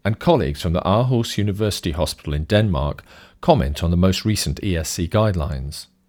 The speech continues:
A similar discussion forum entitled "Treatment Algorithms in Patients with Type two Diabetes and Atherosclerotic Cardiovascular Disease or High or Very High Cardiovascular Risk"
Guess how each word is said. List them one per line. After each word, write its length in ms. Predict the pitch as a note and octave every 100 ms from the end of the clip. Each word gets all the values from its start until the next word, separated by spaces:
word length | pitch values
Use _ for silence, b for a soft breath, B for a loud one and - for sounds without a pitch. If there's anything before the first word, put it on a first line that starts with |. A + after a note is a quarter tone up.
| _ b b b b b
A 80 | -
similar 320 | F#3 G3 B2
discussion 500 | F#2 - D#2+ - E2+
forum 300 | G2 F2 D#2+
entitled 640 | D#2+ G2 E2+ E2 E2 - _ _ _ _
"Treatment 400 | - F#3+ A2+ E2
Algorithms 580 | D#2+ D#2+ C#2 B1+ C#2 C#2+
in 140 | F2
Patients 540 | - C3 C3 F2+ D2 -
with 100 | -
Type 280 | G#2+ B2
two 160 | - A2
Diabetes 760 | F#2+ F2+ E2+ G2 - A#1 E2+ - -
and 100 | F2
Atherosclerotic 800 | G2+ - C#3 - - G#2+ - F2
Cardiovascular 680 | G2+ F#2 E2 F2 - E2 D2+
Disease 520 | F2 - F#2+ F2 - B B
or 140 | F2+
High 360 | - G#2+ D#2 E2+
or 140 | F2+
Very 300 | D#2+ G#2+ G2
High 260 | D2+ D2 C#2+
Cardiovascular 800 | - E2 D#2+ D#2+ D#2+ - E2 E2+
Risk" 440 | A#2 E2+ - -